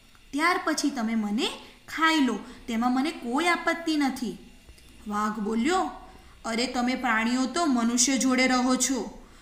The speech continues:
તો કઈ રીતે તારા શબ્દો પર વિશ્વાસ મૂકી શકું? ભલે જા, હું તારી લાગણીઓને માન આપીને તને એક તક આપું છું.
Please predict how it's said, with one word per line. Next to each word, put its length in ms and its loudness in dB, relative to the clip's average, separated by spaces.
તો 140 2
કઈ 320 0
રીતે 240 4
તારા 300 6
શબ્દો 380 2
પર 180 2
વિશ્વાસ 460 4
મૂકી 280 2
શકું? 580 0
ભલે 540 2
જા, 520 6
હું 180 0
તારી 260 4
લાગણીઓને 600 2
માન 380 4
આપીને 440 2
તને 200 2
એક 320 0
તક 280 2
આપું 280 2
છું. 280 0